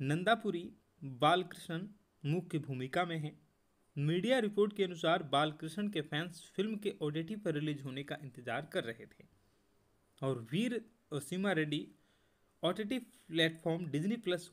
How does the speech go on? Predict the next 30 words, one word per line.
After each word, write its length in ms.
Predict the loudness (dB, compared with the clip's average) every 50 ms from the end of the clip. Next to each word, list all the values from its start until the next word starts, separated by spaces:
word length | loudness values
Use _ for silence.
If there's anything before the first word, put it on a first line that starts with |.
| -4 -2
हॉटस्टार 560 | -2 -2 -2 -4 -8 -2 0 0 0 0 -2 -4
पर, 220 | -6 -6 -8 -10 -18 _ _ _ _ _ _ _ _ _ _ _ -18 -12 -8
अ, 400 | -4 -4 -4 -4 -4 -6 -8 -12 _ _ -12 -4 0
डाल 200 | 0 2 2 0
दी 100 | 0 0
गई। 220 | 0 -2 -2 -4 -10 -18 -20 _ _ -20 -20 -20 -20 -20 -14 -2 2
और 120 | 4 4 6
ऐसे 220 | 4 2 0 -2
में 360 | 0 0 0 0 0 0 0
डि-, 260 | 0 0 0 0 0
अ, 160 | 2 2 4 4
रिपोर्ट 400 | 2 2 2 2 2 2 2 0
के 100 | 0 2
अनुसार 400 | 2 2 2 4 4 4 4 2
मिली 240 | 0 2 2 0
जुली 500 | 0 0 -4 -4 -2 0 2 2 0 0
प्रतिक्रियाओं 760 | -2 -4 -4 -4 -4 -4 -4 -4 -2 0 2 2 2 0 0
के 140 | -2 -4 -2
बावजूद 520 | 0 0 0 0 0 -2 -6 -6 -8 -8
इस 220 | -8 -10 -10 -10 -6
फिल्म 200 | -4 -2 0 0
में 160 | 2 0 0
सिनेमा 400 | -2 -4 -4 -4 -2 0 0 0
घरों 240 | 0 0 0 0 2
में 180 | 0 -2 -2
काफ़ी 340 | 0 -2 -2 -2 -4 -8 -8 -8
अच्छा 200 | -8 -4 -4 -4
प्रदर्शन 440 | -4 -4 -6 -6 -6 -6 -6 -6 -8
किया 260 | -8 -10 -12 -12 -12
है। 160 | -12 -16 -20